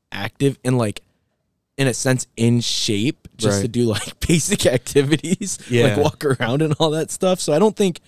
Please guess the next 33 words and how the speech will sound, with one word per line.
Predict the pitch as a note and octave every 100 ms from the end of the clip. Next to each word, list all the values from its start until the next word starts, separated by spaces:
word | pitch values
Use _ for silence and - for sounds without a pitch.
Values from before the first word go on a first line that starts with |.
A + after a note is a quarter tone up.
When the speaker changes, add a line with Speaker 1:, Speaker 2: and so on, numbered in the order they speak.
| _ _ _ _
Speaker 1:
it's | C3+ -
necessarily | E3+ D3+ C#3+ D#3+ D3 B2+
big | A2+ C3+
boys | B2+ A#2 A2+
going | A2 A2 C#3 B2
out | A#2
of | A#2+
their | A2
way | G#2+ A2
to |
be | G#2
like, | F#2+ - -
"You |
know, | F#2+
I'm | F2+
gonna | G2
lose | F2+ G2
all | - G2
this | F#2+ F2
weight | G2 F#2+ F#2+
and |
be | G2
the | F#2+
thinnest | - - F#2+ -
person | G2+ F#2 F#2
in |
the | D2+
world." | F#2+ E2 F#2+
It's | - A#2+
more | E3+
of | D3
Speaker 2:
Mm-hmm. | A#2+
Speaker 1:
like, | G2 F2+